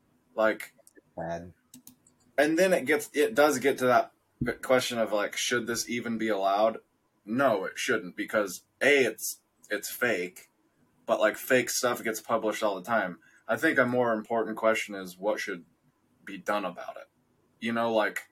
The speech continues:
Speaker 1: 'cause I feel like as a society here in America, like, we hear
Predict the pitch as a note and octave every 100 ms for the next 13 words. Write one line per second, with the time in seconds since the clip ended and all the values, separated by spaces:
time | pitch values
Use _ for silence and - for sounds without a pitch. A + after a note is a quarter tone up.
0 | _ _ _ _ _ _ D3+ D3 C#3 D#3
1 | E3+ F3 E3 B2+ C3 B2 A#2+ A2 A2+ G#2+
2 | A#2 B2 B2+ B2 G2 F#2+ G#2 A2 A#2+ A2
3 | G2+ G#2+ A2 G2+ - A#2+ B2+ B2+